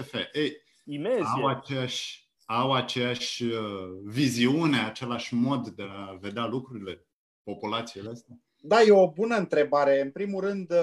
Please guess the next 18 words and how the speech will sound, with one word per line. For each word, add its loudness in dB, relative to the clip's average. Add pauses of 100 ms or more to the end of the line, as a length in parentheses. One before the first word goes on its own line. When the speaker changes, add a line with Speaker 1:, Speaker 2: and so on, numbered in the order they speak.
(140)
Speaker 3:
China -6
e 0
compusă -4
din -8
vreo 2
cincizeci -6
de -4
grupuri -4
etnoreligioase. -4 (760)
Uh, 4
faptul -4
că 0
limba 0
oficială 0
e 2
manciuriana, -2
da, -2
Putonghua, -4